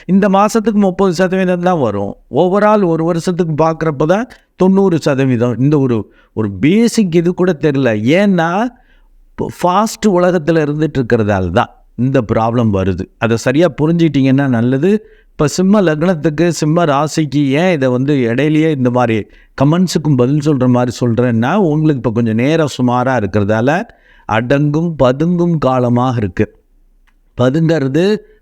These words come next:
பயந்து அல்ல, அடுத்து சரியான தருணத்துக்கு பாயறதுக்காக. அதனால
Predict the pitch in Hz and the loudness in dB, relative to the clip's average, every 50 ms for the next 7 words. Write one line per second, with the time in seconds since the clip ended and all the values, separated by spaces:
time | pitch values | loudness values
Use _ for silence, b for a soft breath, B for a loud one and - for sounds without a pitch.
0 | b - - 113 117 120 127 131 143 147 143 139 151 147 117 107 113 117 110 113 | b -4 0 0 2 2 2 2 2 2 2 2 2 2 2 0 0 0 0 0
1 | 123 127 127 123 113 98 - - - 107 123 143 170 160 - - 185 - - 123 | 0 0 0 -2 -2 -4 -6 -6 -4 -2 -2 0 -2 -2 0 -2 0 0 0 0
2 | 110 107 120 135 135 143 160 175 185 180 151 127 120 113 120 120 123 131 123 113 | 0 2 0 0 0 0 0 0 0 0 0 0 0 0 0 0 0 0 -2 -2
3 | - 120 113 101 - - 160 185 208 214 208 - B B B B B - 120 135 | 0 -2 -2 -2 -2 -2 0 0 0 -2 -4 -8 B B B B B -4 -2 0
4 | 147 170 185 190 185 165 135 110 117 110 90 - 104 95 92 90 - - - _ | 0 0 2 2 0 0 0 -2 -4 -4 -4 -4 -4 -6 -6 -6 -8 -12 -12 _
5 | _ _ _ _ _ _ _ _ _ _ - - 123 131 135 156 185 214 202 156 | _ _ _ _ _ _ _ _ _ _ -4 -2 -2 0 0 0 0 2 2 0
6 | 127 107 87 76 | 0 -2 -6 -10